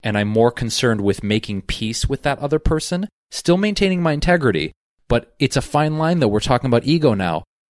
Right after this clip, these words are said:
The ego is very deceptive in trying to defend, trying to maintain a position of righteousness.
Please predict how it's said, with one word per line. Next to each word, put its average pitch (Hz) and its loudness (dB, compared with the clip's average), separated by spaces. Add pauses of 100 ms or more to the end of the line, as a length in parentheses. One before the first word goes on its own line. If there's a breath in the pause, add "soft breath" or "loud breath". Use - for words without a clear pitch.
(160)
The 120 0
ego 143 4
is 165 4
very 147 2
deceptive 127 0
in 107 -2
trying 139 -2
to 123 0
defend, 90 -4
trying 123 -2
to - -2
maintain 120 -2
a 104 -8
position 104 -8
of 90 -8
righteousness. - -4